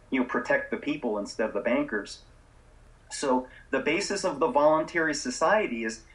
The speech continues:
if you're gonna get people to volunteer to do something, you have to motivate them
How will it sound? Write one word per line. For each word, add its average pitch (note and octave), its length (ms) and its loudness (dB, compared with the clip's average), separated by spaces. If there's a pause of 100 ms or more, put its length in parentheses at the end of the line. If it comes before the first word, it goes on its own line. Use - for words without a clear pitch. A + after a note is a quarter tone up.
(140)
if F#3 280 -4
you're F#3 140 -4
gonna F#3+ 220 0
get - 220 0
people E3+ 340 -2
to C3 180 2
volunteer D#3 1160 2
to - 140 -6
do B3+ 220 0
something, G#3 560 -2 (300)
you F3+ 140 -4
have F#3+ 300 2
to D#3+ 80 2
motivate C3 920 2
them B2 400 4